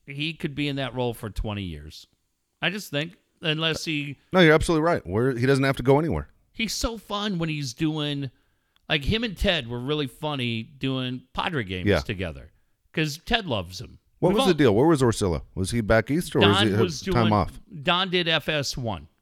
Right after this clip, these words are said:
Speaker 2: Okay.
Speaker 1: So Don was doing an F S one game. So he just traveled on Friday and then just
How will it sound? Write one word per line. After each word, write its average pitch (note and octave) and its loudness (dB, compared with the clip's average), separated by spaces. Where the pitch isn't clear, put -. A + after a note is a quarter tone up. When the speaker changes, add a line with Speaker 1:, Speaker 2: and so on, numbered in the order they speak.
Speaker 2:
Okay. D2+ -2
Speaker 1:
So - -6
Don D3+ -4
was C3+ -6
doing C#3+ -2
an B2 -4
F B2+ -4
S A#2+ -4
one B2 -4
game. G#2 -4
So C#3+ 0
he D3 -2
just C3+ -6
traveled C3 0
on A#2 -2
Friday A2 -2
and G2+ -6
then G2 -6
just F#2 -10